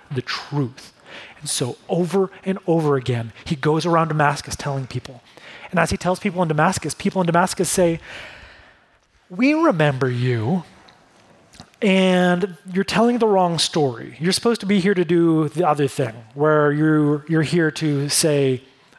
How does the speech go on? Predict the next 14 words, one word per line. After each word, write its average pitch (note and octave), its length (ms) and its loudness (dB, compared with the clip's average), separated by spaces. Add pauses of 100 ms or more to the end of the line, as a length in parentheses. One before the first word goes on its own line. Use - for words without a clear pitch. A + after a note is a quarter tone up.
(100)
uh, C3 300 0 (320)
'Love D#3 380 0
God D3+ 420 2 (380)
and D3 120 -10
follow D3 220 2
the C3 80 -4
law.'" C3 400 -2
So - 160 -2
what G#3+ 100 2
is C#4 120 0
this A#3+ 140 0
whole F#3+ 460 2 (240)
love D#3+ 320 0
God C3+ 460 0